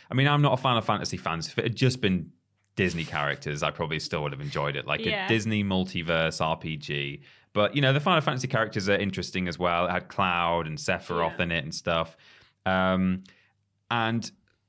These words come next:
Speaker 1: I would have loved to play Kingdom Hearts two, but I think by the time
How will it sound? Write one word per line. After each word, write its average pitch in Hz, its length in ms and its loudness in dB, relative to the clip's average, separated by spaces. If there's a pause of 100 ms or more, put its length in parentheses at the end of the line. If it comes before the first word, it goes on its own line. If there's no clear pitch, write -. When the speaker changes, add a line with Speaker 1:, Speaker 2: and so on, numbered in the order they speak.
(160)
Speaker 1:
I 143 120 4
would 170 140 4
have 131 220 0
loved 147 320 4
to - 40 -4
play 113 180 4
Kingdom 110 280 2
Hearts 104 260 2
two, 95 240 0
but 98 120 0
I 101 40 -2
think 196 440 0
by 120 160 2
the 113 100 0
time 117 600 0